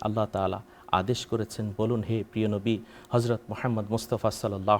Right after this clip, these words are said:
আলাইহি সাল্লাম, নিশ্চয় আমার নামাজ, আমার কোরবানি, আমার জীবন, আমার মৃত্যু একমাত্র আল্লাহ সুবহানাহু ওয়া তাআলার জন্যই।" সূরা আনআম একশো বাষট্টি নম্বর আয়াত। এবং সূরা আল কাউসার দুই নম্বর আয়াতে আল্লাহ সুবহানাহু ওয়া তাআলা বলেছেন,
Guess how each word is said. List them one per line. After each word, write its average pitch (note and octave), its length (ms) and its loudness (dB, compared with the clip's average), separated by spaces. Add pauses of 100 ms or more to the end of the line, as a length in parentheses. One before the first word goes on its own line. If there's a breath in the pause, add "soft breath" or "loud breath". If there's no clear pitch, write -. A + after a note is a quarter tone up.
আলাইহি G#2 200 2
সাল্লাম, G#2+ 400 0 (340 loud breath)
নিশ্চয় B2 340 0
আমার G2+ 300 -2
নামাজ, F#2+ 600 0
আমার G2 200 -4 (100)
কোরবানি, G#2+ 480 -2 (280 loud breath)
আমার C3+ 280 2
জীবন, G#2+ 500 -2
আমার F#2+ 240 -2
মৃত্যু F#2+ 540 -2 (220 loud breath)
একমাত্র C#3+ 480 4
আল্লাহ A2 320 2
সুবহানাহু G#2 680 -4
ওয়া F#2 100 0
তাআলার F2 420 -4
জন্যই।" - 420 -8 (340)
সূরা G2+ 320 2
আনআম G#2 420 -4 (120)
একশো G#2+ 420 -2 (300 loud breath)
বাষট্টি B2+ 500 2
নম্বর E2 280 -4
আয়াত। - 200 -2 (540 loud breath)
এবং G3+ 220 6
সূরা G3+ 360 2
আল A#2 100 0
কাউসার A2+ 520 0
দুই C#3 200 4
নম্বর D#3 300 4
আয়াতে G2+ 240 4
আল্লাহ G2+ 200 2
সুবহানাহু B2 520 -2
ওয়া B2 120 6
তাআলা B2 220 6
বলেছেন, C3 460 4